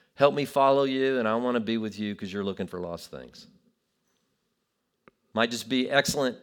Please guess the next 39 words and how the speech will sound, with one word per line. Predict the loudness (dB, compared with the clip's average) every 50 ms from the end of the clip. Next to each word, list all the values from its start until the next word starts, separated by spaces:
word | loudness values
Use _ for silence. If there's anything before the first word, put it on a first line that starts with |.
| -18 _ _ _ _
people | 0 0 2 2 0 -2
skills, | -2 0 0 0 0 0 -2 -6 -4
like | -4 -4 -2 -2
you've | -6 -8
honed | -8 -4 2 4 6 6 6 4 2 -2 -4 -6
people | -8 -8 -6 -6 -6
skills. | -6 -2 -2 -2 -2 -2 -4
It's | -8 -10 -10 -10
just, | -10 -12 -12
just | -14 -14 -14 -14 -12
really | -8 -6 -4 -4 -4
good | -4 0 4 4 4 6
at | 4 2 0
that. | -2 -4 -4 -4
The | -6
kingdom | -6 -6 -6 -4 -4 -2 -2
needs | -2 -2 -4 -6 -8 -10
you. | -10 -10 -12 -16 _ _ _ _ _ _ _ _ _ _ _ _ _ _ _ _ _ _ _ _ _ _ _ _ _ _ _ _ _ _ _ _ _ _ _ _ _ _
There's | -8 -6 -4
a | 0
lot | 2 4 4 2
of | 2
weirdness | 2 0 -2 0 -2 -4 -4 -6
that | -8 -6
goes | -6 -6 -4 -4 -6
on | -6 -4 -6
in | -6
the | -8
kingdom. | -8 -6 -6 -6 -6 -6
People | -6 -8 -8 -6 -6
don't | -6 -4
know | -4 -4
how | -6 -6
to | -6
communicate. | -8 -10 -10 -8 -8 -8 -8 -6 -6 -6 -8 -10 -14 -12 -4
They | -2 -2 0
need | 0 -2 -4 -4 -2 -2 -4 -4 -2
good | -2 -2 -2 -2
communicators. | -4 -6 -6 -6 -6 -6 -6 -6 -6 -8 -10 -10 -14 -18 -18 -20 -20